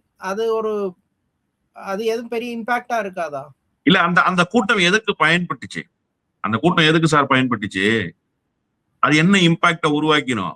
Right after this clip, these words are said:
Speaker 2: பக்கத்து மாவட்டமான சிவகங்கையிலே அது இம்பாக்ட உருவாக்கலையே. இந்த பக்கத்துல இருக்கிற திண்டுக்கல் மாவட்டத்திலே இம்பாக்ட உருவாக்கலையே. அந்த பக்கத்துல இருக்க தேனி மாவட்டத்திலே உருவாக்கலையே. அது எப்படி தமிழ்நாடு முழுக்க உருவாக்கிருமா? இந்த ஆயிரம் பேர், ஆயிரத்தி ஐந்நூறு பேர் கூடுனது ஒரு பெரிய இம்பாக்ட உருவாக்கிருமா?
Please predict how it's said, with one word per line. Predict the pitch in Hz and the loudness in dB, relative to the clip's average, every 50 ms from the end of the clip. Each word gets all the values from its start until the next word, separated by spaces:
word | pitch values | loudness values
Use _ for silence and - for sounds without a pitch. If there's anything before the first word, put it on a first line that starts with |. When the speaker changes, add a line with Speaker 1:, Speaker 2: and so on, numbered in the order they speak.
| _ _ - | _ _ -2
Speaker 2:
பக்கத்து | - 127 - 190 202 196 208 190 | -2 -2 0 0 -2 -2 0 2
மாவட்டமான | 180 175 175 170 165 170 165 160 156 147 139 | 4 4 4 4 2 2 2 2 2 2 0
சிவகங்கையிலே | - 160 180 170 175 170 165 165 165 170 170 | 0 -2 0 0 0 0 2 2 2 2 2
அது | 165 156 156 | 2 2 0
இம்பாக்ட | 151 147 - 156 151 151 139 | -2 0 0 0 0 0 -2
உருவாக்கலையே. | 135 131 131 131 127 123 - 117 110 98 90 85 82 92 | -2 0 0 2 0 0 0 -2 -4 -2 -2 -2 -4 -4
இந்த | 117 135 147 147 | -2 -2 -2 0
பக்கத்துல | - 156 160 170 165 165 160 | 0 0 -2 0 0 2 0
இருக்கிற | 151 147 147 143 | 2 2 0 0
திண்டுக்கல் | 127 131 143 160 170 160 190 160 151 | 0 0 0 0 0 0 0 0 2
மாவட்டத்திலே | 147 147 147 143 139 147 139 151 160 156 147 | 2 2 2 2 2 -2 -2 0 0 0 0
இம்பாக்ட | 139 - 156 147 131 135 | 0 2 0 0 2 0
உருவாக்கலையே. | 131 123 123 123 123 120 - 113 110 | 0 2 2 2 2 2 2 2 2
அந்த | 107 117 131 - | 2 2 2 0
பக்கத்துல | - 151 156 156 151 160 | 0 2 0 2 2 2
இருக்க | 147 143 135 135 | 2 2 2 0
தேனி | - 143 147 156 165 160 | 2 2 2 4 4 4
மாவட்டத்திலே | 151 147 143 143 135 139 123 139 147 143 | 4 4 4 2 2 0 0 2 2 4
உருவாக்கலையே. | 135 131 131 127 120 120 120 | 4 4 4 4 4 2 2
அது | 117 123 | 2 2
எப்படி | 127 147 151 | 0 0 0
தமிழ்நாடு | - 127 131 147 151 147 147 143 135 | 0 0 2 2 4 4 4 2 2
முழுக்க | 135 135 135 127 135 | 0 -2 0 2 2
உருவாக்கிருமா? | 131 127 127 123 117 - 107 104 107 147 185 175 139 - - _ _ | 4 4 4 4 2 2 0 0 0 0 0 0 -2 -4 -8 _ _
இந்த | - 113 123 139 131 | 4 4 6 6 6
ஆயிரம் | 120 120 131 143 147 139 135 127 127 131 | 4 4 4 4 4 2 2 2 2 2
பேர், | 170 185 185 | 2 4 4
ஆயிரத்தி | 165 151 147 151 151 147 143 - 135 | 4 4 4 4 2 0 0 0 -2
ஐந்நூறு | 135 131 131 120 120 | 0 0 0 -2 -2
பேர் | 156 180 180 165 - | 0 0 0 0 0
கூடுனது | 156 160 151 143 135 123 123 143 165 180 180 - _ _ _ _ _ _ | 0 0 0 0 0 2 2 2 2 0 -2 -6 _ _ _ _ _ _
ஒரு | - 151 147 | -2 0 0
பெரிய | 147 151 165 170 160 147 | 2 2 4 4 4 2
இம்பாக்ட | 151 151 - 165 160 - 139 | 2 2 0 0 0 0 0
உருவாக்கிருமா? | 131 131 135 127 123 120 - 107 104 104 131 170 | 0 2 2 2 2 0 0 -4 -2 0 2 4